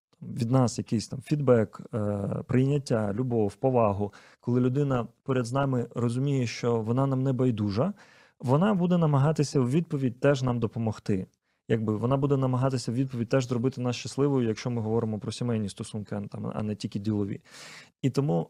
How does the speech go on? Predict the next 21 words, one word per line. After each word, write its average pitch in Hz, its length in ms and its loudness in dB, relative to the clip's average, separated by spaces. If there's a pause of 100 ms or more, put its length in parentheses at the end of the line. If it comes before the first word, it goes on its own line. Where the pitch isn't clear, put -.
(100)
розуміння 143 600 2
ось 120 220 -2
цих 135 200 2
типів, - 480 2 (200)
воно 120 320 2
призведе 131 460 4
до 120 120 4
того, 175 300 4
що - 180 -2
ми 135 140 2
будемо 127 520 2 (400)
міняти 123 480 2
там - 180 -10 (140)
тон, 147 460 2 (100)
коригувати, 117 840 2
що - 260 2
ми 147 120 4
говоримо, 123 500 0
як 127 300 0
ми 135 80 2
говоримо. 117 640 0